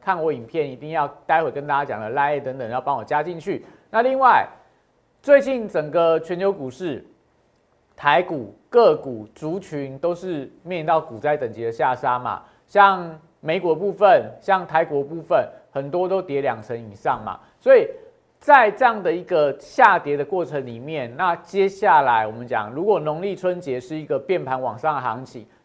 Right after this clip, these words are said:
就是代表接下来二月份台股要进入到灾后重建期。那哪些股票在灾后重建的时候，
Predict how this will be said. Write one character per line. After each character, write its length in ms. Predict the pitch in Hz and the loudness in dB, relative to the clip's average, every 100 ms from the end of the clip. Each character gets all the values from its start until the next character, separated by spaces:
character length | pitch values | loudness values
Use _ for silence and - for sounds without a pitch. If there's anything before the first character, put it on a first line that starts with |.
| - | -4
就 100 | 214 | -4
是 100 | 214 | 2
代 180 | 226 190 | 2 4
表 240 | 139 110 | 2 0
接 180 | - 185 | 0 -2
下 140 | 185 175 | 2 2
来 200 | 143 - | 2 2
二 120 | 208 | 2
月 120 | 202 | 2
份 260 | 190 214 123 - - _ | 2 0 0 -4 -20 _
台 200 | 147 175 | 2 2
股 200 | 143 139 | 0 -2
要 120 | 156 | 0
进 180 | 156 160 | -2 -10
入 100 | 160 | -4
到 240 | 165 151 - | 0 0 -2
灾 380 | - 208 208 208 208 | 4 6 8 6 0
后 320 | 226 175 127 | 0 0 0
重 320 | 120 135 127 | -4 -8 -8
建 260 | 143 170 120 | -6 -6 -6
期。 360 | 117 - 101 104 _ _ | -10 -18 -18 -20 _ _
那 220 | 233 226 - - - | 2 2 2 -8 -2
哪 200 | 196 185 | 2 4
些 200 | 262 262 | 4 0
股 160 | 202 | 0
票 380 | 135 233 190 117 - | 0 4 4 4 2
在 200 | 220 202 | 2 2
灾 280 | 208 202 214 | 2 2 2
后 180 | 226 | 0
重 200 | 185 160 | -2 -6
建 180 | 160 185 | -4 -4
的 100 | 160 | -4
时 220 | 139 135 | -4 -6
候， 320 | 139 175 120 | 0 2 2